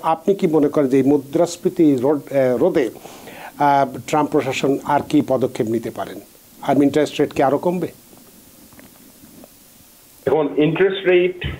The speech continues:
Speaker 2: কখন কমে, right? interest rate কমা হয় যখন ইকোনমিটা, আহ, is not too hot, right? তার মানে, uh, best way to explain this is this, okay,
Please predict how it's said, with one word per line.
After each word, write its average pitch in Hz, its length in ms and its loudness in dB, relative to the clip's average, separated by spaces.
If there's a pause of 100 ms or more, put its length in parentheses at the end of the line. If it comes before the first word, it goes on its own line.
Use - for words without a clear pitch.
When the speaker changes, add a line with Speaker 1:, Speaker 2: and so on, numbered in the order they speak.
(120)
Speaker 2:
কখন 143 340 0
কমে, - 280 -2 (340)
right? - 360 0
interest 151 380 0
rate 165 220 0
কমা 139 300 2
হয় 123 280 2 (600)
যখন 165 540 0 (380)
ইকোনমিটা, 151 800 2 (920)
আহ, 104 480 4 (1300)
is 113 120 2
not 143 440 0
too 131 80 4
hot, - 320 -2
right? 107 160 2
তার 123 120 2
মানে, 131 300 2
uh, 113 360 4
best 135 280 0
way 131 120 4
to - 60 6
explain 104 300 0
this - 480 -2
is 95 40 2
this, 90 240 2
okay, 101 160 -4